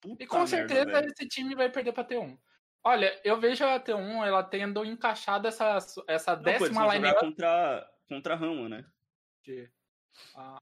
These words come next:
Speaker 1: Jogaria
Speaker 2: ah.
Speaker 1: contra o City três, eu acho.
Speaker 2: O que é o time que,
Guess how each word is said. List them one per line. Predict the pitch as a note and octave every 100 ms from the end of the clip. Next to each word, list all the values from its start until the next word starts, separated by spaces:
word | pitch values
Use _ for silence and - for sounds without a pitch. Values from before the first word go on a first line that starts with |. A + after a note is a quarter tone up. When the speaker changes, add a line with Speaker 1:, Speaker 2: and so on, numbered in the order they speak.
| _ _ _ _
Speaker 1:
Jogaria | - B3+ B2 B2+
Speaker 2:
ah. |
Speaker 1:
contra | C3 C3+
o | C#3+
City | C#3 -
três, | C#3 C3
eu | A#2
acho. | G2+ - - _ _ _
Speaker 2:
O | -
que | - C3
é | B2 A#2
o | A#2 A#2+
time | - C3+ C3+
que, | B2 C3 B2+